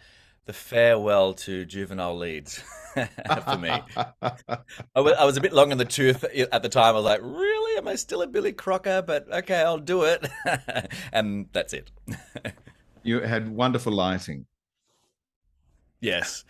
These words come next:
Speaker 1: Well, I can eat all that, and, and a lot of pancake. <laughs>
Speaker 2: And now you're touring around the United States, um,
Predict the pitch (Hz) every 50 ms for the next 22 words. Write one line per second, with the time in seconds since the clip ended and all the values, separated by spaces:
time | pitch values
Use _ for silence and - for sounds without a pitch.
0 | _ - - - - 123 - - 101 95 90 - 120 98 98 95 98 98 101 104
1 | 98 101 95 95 92 107 104 104 104 101 104 104 107 98 92 82 - - 107 95
2 | 92 - - 80 80 - - _ - - - - - - - - 107 92 - -
3 | - - - - - - - _ - - - - - - - 147 151 165 190 226
4 | 226 180 - 147 139 127 120 110 104 104 101 92 92 98 104 101 95 92 95 92
5 | - - - 90 87 90 - - - - 95 82 85 85 87 90 90 90 90